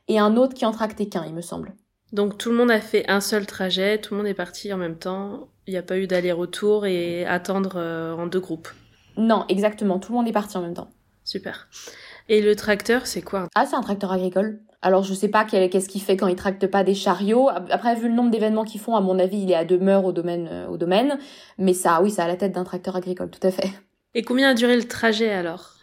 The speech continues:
Speaker 1: Alors, euh, dans le planning, pour faire large, bien large, le temps de rassembler les gens, les faire monter sur les chariots, le trajet en lui-même et la descente à la fin, on avait mis quarante-cinq minutes.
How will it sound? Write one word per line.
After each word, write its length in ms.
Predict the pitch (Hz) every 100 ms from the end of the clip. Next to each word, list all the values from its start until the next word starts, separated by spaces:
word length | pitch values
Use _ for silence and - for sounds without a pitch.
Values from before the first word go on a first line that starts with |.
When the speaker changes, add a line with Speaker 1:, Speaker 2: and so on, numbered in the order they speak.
| _ _
Speaker 1:
Alors, 520 | 262 262 208 190 190 -
euh, 140 | 190 185
dans 200 | 240 302
le 80 |
planning, 600 | - 277 285 277 277 262 -
pour 200 | 196 190
faire 240 | 196 190
large, 640 | 185 196 214 - 359 320 302 - - _ _ _ _
bien 320 | - 185 214 247
large, 360 | 214 233 277
le 180 | 214 220
temps 260 | 240 233 226
de 260 | 214 214
rassembler 560 | 196 196 214 262 233 233
les 160 | 226
gens, 200 | 226 208
les 120 | 202 208
faire 180 | 240
monter 240 | 226 226 240
sur 160 | 233
les 120 | 214 214
chariots, 380 | 233 214 214
le 180 | 202 233
trajet 320 | 240 254 226
en 80 | 220
lui-même 560 | 214 214 208 202 202 190 -
et 120 | 170 170
la 140 | 170
descente 580 | 170 202 220 196 196 -
à 60 | 175
la 60 | 175
fin, 460 | - 240 262 302 -
on 120 | 202
avait 160 | 190
mis 200 | 214 240
quarante-cinq 400 | - 233 226 220
minutes. 400 | 180 135 - -